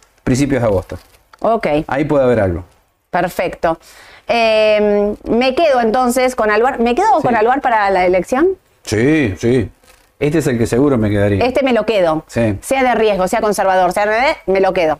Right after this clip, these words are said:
Speaker 1: Sí.
Speaker 2: Perfecto. Listo. Pará, antes me fui porque acá tenía el Merval
Speaker 1: Sí.
Speaker 2: en dólares.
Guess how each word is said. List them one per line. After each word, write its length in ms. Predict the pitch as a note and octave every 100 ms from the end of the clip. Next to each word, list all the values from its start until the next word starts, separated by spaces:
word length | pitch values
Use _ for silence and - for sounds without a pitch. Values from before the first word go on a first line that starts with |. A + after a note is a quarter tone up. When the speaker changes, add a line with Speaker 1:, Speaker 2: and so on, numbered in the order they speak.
| -
Speaker 1:
Sí. 260 | B2+ G#2 - _ _
Speaker 2:
Perfecto. 360 | - - - _ _ _ _ _ _ -
Listo. 360 | A3+ F3 - E3 _
Pará, 300 | F#3+ G#3+ F3
antes 220 | - G#3+ G#3+
me 140 | F#3
fui 160 | A3 G#3+
porque 160 | G3+
acá 120 | F3
tenía 200 | F#3+ G3+
el 60 | G3+
Merval 220 | F3+ G3
Speaker 1:
Sí. 60 | A#3
Speaker 2:
en 80 | C4+
dólares. 440 | B3+ F#3+ E3+ -